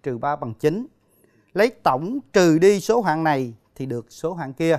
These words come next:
À, các con nhớ và thực hiện dễ dàng hai cọc tính tiếp theo. Phép tính tiếp theo, bảy cộng tám. Bảy cộng tám bằng mấy với các con? À, bảy cộng tám bằng mười lăm.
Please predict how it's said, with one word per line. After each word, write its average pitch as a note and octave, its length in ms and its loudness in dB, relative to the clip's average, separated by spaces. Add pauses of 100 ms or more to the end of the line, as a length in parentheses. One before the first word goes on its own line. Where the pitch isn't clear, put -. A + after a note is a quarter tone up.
(800)
À, B2 120 -12
các D#3+ 200 -8
con D3+ 200 -4
nhớ E3+ 360 -2
và C#3+ 120 -4
thực B2 160 -14
hiện B2+ 260 -10
dễ C3 120 -8
dàng C#3+ 260 -8
hai C#3+ 220 -6
cọc - 340 -16
tính D#3+ 160 -10
tiếp G3+ 160 -12
theo. D#3+ 220 -2 (2000)
Phép F3+ 160 -8
tính A3 180 -4
tiếp B3 180 -8
theo, F3 300 -2 (420)
bảy B2 220 -6
cộng C#3 220 -6
tám. E3+ 320 -2 (540)
Bảy C#3 200 -8
cộng D#3 220 -8
tám F3 180 -2
bằng E3 160 -8
mấy F3 100 -2
với A3+ 100 -4
các A3+ 140 -6
con? G3+ 340 -2 (2250)
À, C3 320 -2
bảy A2 260 -10
cộng B2+ 240 -12
tám D#3 360 -4 (260)
bằng A#2+ 220 -14
mười A#2 120 -12
lăm. C#3 220 -6